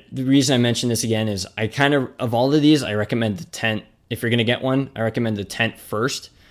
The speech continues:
just because not only does it let, help you see, but one thing I forgot to cover is it helps keep you warm.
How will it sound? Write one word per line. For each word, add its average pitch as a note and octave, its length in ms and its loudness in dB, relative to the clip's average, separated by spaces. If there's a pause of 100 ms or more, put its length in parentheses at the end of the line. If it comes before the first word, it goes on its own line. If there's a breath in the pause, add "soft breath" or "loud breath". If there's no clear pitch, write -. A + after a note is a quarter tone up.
(220 soft breath)
just - 220 -4
because G#2+ 640 0 (260 soft breath)
not A2+ 160 2
only A2 220 4
does G2+ 140 -2
it G#2 60 -2
let, G2 240 -6
help A2+ 200 -4
you A2+ 60 -2
see, A#2+ 220 0
but A2+ 200 -2
one A2 160 -2
thing A2 160 -2
I G#2 60 -4
forgot G2 260 -6
to - 60 -16
cover A#2 460 -2
is G#2 100 -6
it G#2 80 -4
helps - 500 -2
keep - 240 -2
you A#2 100 2
warm. F2 380 -6